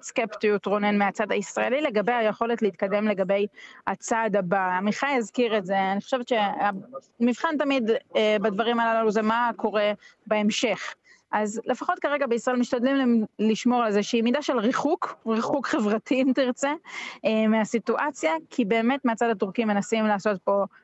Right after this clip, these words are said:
הכי מפואר שאפשר, ואת קבלת הפנים הכי חמה שאפשר,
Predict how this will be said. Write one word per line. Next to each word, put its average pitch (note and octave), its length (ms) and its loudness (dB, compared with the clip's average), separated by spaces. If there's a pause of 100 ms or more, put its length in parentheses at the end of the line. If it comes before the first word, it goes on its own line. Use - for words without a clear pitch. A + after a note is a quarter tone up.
(120)
הכי C4+ 560 0
מפואר G#3+ 420 0
שאפשר, G3 640 0
ואת F#3 100 -2
קבלת G#3 340 -2
הפנים G#3+ 280 0
הכי C4 240 0
חמה A3+ 240 -2
שאפשר, G#3 600 0